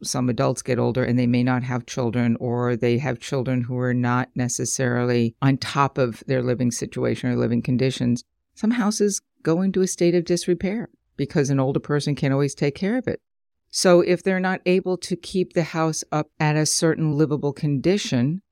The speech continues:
that becomes a liability for the reverse mortgage company, and they can foreclose on the house or,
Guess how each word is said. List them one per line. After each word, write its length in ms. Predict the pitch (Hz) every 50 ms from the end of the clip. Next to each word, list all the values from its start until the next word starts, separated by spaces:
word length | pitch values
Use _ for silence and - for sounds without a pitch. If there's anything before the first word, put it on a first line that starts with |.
| - -
that 440 | 151 139 - 165 165 190 196 _
becomes 500 | - 185 180 - 170 170 165 165 160 - 160
a 500 | 151 151 151 147 147 143 143 143 143 - -
liability 680 | 156 147 143 151 139 156 165 208 240 208 127 - -
for 260 | - - 131 123 120
the 140 | 117 127 117
reverse 360 | 120 120 - 123 120 117 -
mortgage 380 | 120 117 117 107 - 104 - -
company, 420 | - 120 113 113 117 120 117 -
and 180 | - 123 123 120
they 140 | 123 120 120
can 460 | - - 131 120 120 117 117 117 117
foreclose 480 | - - 131 117 - - 127 120 113 117
on 120 | 120 117
the 80 | 113 110
house 320 | 147 117 117 117 113 -
or, 300 | 120 117 113 113 110 113